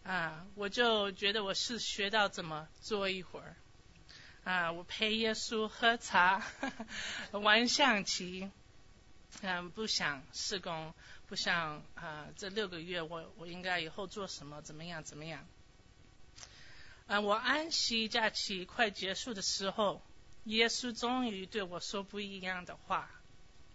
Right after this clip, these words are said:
我们在喝茶的时候，他对我说，“你看这个茶杯，你跟我坐一会儿聊天，我会一直帮，帮你倒茶。<clears throat> 你的茶杯永远不空的，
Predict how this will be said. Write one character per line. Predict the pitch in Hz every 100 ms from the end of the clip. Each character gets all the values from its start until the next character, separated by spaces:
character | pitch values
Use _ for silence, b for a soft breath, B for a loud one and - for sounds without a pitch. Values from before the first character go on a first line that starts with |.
| - - - - - B B B B B B -
我 |
们 | 208 233 240 233 220 208
在 | 240 233
喝 | - 294
茶 | 285 247 226
的 | 226
时 | - 202
候， | 220
他 | 202 233
对 | 226 247
我 | 196
说 | 180 - 214
，“你 | 214 196
看 | - 302 269
这 | 247
个 | 220
茶 | - 202 208
杯， | 233 233 247 254 - B B B B B B
你 | 196 196
跟 | 240 254
我 | 220
坐 | 240 233
一 | 233
会 | - 196
儿 | 160 156 160 -
聊 | 185 175 190
天， | - 226 220 233 - - - - - - -
我 | 190
会 | - 262
一 | 254 285
直 | 269 202
帮， | 190 214 214 226 - -
帮 | 214 220
你 | 196
倒 | 175 214 170
茶。 | - 151 143 170 - - - - - -
<clears throat> | 233 185 165 - - - - - -
你 |
的 | 202 214
茶 | - 214 220
杯 | 240 254 247 233
永 | 208 196 240
远 | 254 185
不 | 170 208
空 | 196 220 208 208
的， | 160